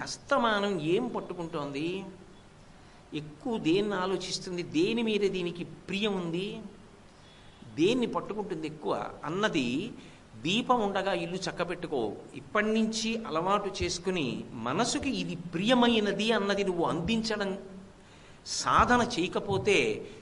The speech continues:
చిట్ట చివర నువ్వేం పట్టుకున్నావన్నది చెప్పడానికి ఆవిడ ధన్యారూపంలో ఉంది. ఆవిడ "నువ్వు ఇది పట్టుకున్నావని" చెప్తుంది.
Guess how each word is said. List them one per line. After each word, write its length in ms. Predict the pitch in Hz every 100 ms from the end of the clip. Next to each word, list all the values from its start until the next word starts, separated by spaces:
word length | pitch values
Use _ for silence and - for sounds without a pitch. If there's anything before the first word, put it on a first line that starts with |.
| - -
చిట్ట 400 | 180 - 302 294
చివర 160 | 254 226
నువ్వేం 460 | 202 160 160 226
పట్టుకున్నావన్నది 1000 | 220 214 208 202 196 190 185 175 170 208
చెప్పడానికి 640 | 240 180 - 180 180 170 190
ఆవిడ 260 | 175 156
ధన్యారూపంలో 840 | 147 147 147 202 214 190 185 180 170
ఉంది. 300 | 147 147 151 - - - 131
ఆవిడ 200 | 135 135
"నువ్వు 240 | 135 147
ఇది 120 | 160
పట్టుకున్నావని" 640 | 165 160 170 202 202 190 143
చెప్తుంది. 300 | 127 -